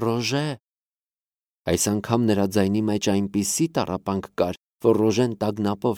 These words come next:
շրջվեց, և նոր միայն նկատելով, թե որքան է գունատվել Անետայի խիստ դեմքը, մոտեցավ։ Ռոժեն սարսափեց։ Անետան ասաց. «Ռոժե,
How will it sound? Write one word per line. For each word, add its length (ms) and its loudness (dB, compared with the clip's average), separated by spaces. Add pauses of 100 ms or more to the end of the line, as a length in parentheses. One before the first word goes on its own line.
(100)
շրջվեց, 560 -4 (720)
և 160 8
նոր 240 4
միայն 320 -2
նկատելով, 480 2
թե 120 -4 (120)
որքան 400 0
է 80 0
գունատվել 640 2
Անետայի 600 0 (120)
խիստ 480 -6
դեմքը, 560 -2
մոտեցավ։ 720 -4 (420)
Ռոժեն 360 6
սարսափեց։ 760 0 (440)
Անետան 480 2
ասաց. 320 -2 (800)
«Ռոժե, 340 -4